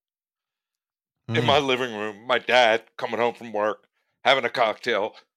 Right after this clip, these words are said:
Speaker 1: putting, uh, Sinatra album, this album in particular, Man and His Music, on the star-, on the console, you know what I mean?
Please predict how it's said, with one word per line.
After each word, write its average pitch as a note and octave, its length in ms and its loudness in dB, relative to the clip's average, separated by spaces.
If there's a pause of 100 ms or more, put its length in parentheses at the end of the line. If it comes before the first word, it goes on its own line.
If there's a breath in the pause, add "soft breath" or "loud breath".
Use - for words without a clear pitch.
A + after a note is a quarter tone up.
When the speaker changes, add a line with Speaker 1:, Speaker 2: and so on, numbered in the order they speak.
(160)
Speaker 1:
putting, C#3 540 -2
uh, A2+ 360 0 (140)
Sinatra A#2+ 560 0
album, A2 320 0
this F3 240 0
album C#3 400 -2 (240)
in B2 100 -14
particular, A#2 640 -6 (380)
Man A#2 220 0
and A#2 160 -4
His F#2+ 100 -18
Music, G2+ 440 -8 (640)
on C#3 240 0
the C3 60 -6
star-, A#2+ 480 -2
on C3 180 -4
the B2+ 260 -4 (180)
console, A#2 760 -4 (560)
you B2+ 120 -4
know B2+ 100 4
what A#2+ 100 2
I B2 40 -2
mean? C3+ 340 0